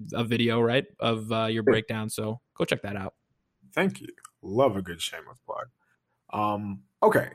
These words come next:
Speaker 2: so you talk about where the money is and how heavily they have invested in their defensive line, and Jimmy Ward, grade one quad strain. He's gonna be out for one to two weeks. Jaquiski Tartt, he is on the injured reserve. That means we will see a lot of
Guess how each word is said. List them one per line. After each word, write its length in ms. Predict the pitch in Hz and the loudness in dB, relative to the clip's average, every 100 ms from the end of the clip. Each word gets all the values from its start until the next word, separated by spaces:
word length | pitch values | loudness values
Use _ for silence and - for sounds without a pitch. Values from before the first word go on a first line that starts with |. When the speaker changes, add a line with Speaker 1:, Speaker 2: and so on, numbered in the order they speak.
| _ | _
Speaker 2:
so 520 | - 160 139 127 120 | 2 6 8 8 6
you 160 | 104 135 | 2 -2
talk 240 | - 202 | 4 4
about 420 | 185 139 120 110 - | 4 6 6 4 2
where 320 | 131 151 139 | 6 8 10
the 80 | 131 | 8
money 340 | 127 113 110 | 6 4 2
is 140 | 104 | 0
and 80 | 98 | -2
how 220 | - 123 | 0 0
heavily 400 | 101 127 107 110 | 4 2 4 0
they 120 | 98 92 | 0 -2
have 220 | 101 98 | -2 -4
invested 400 | 92 95 - 92 | -4 -4 -4 -4
in 80 | 98 | -2
their 120 | 90 | -4
defensive 380 | 98 95 90 90 | -6 -8 -10 -8
line, 360 | 90 90 87 - _ _ _ _ _ | -6 -6 -8 -12 _ _ _ _ _
and 380 | 95 92 95 92 _ _ _ _ _ - | -6 -6 -8 -12 _ _ _ _ _ -10
Jimmy 220 | 104 104 | -4 4
Ward, 400 | 127 143 82 - - _ _ | 8 8 4 -6 -20 _ _
grade 200 | 98 101 | -4 -2
one 200 | 107 113 | 0 -2
quad 280 | 107 123 127 | 4 4 2
strain. 300 | - 80 - _ _ _ _ _ - | -4 -10 -12 _ _ _ _ _ -14
He's 180 | 98 98 | -6 -4
gonna 140 | 101 | 0
be 100 | 104 | 0
out 140 | 101 | 0
for 80 | 101 | -2
one 160 | 104 107 | -2 -2
to 40 | |
two 160 | 98 107 | -2 -2
weeks. 380 | 101 131 - - - - | 0 0 -2 -10 -18 -12
Jaquiski 640 | - - - - - 85 | -10 -6 -2 -2 -2 0
Tartt, 320 | 123 143 - _ _ _ _ | 4 4 2 _ _ _ _
he 300 | 87 90 87 | -8 -6 -6
is 180 | 85 82 _ | -8 -12 _
on 180 | 95 92 | -6 -4
the 140 | 92 | -4
injured 220 | 92 92 85 | -4 -6 -8
reserve. 460 | 85 120 139 135 - _ _ | 0 4 4 4 -10 _ _
That 220 | - 98 98 | -6 -4 -4
means 200 | 101 92 | -4 -2
we 120 | 95 | -4
will 160 | 90 | -2
see 160 | 85 87 | -2 -2
a 80 | 87 | 0
lot 180 | 104 | 0
of 140 | 101 | 0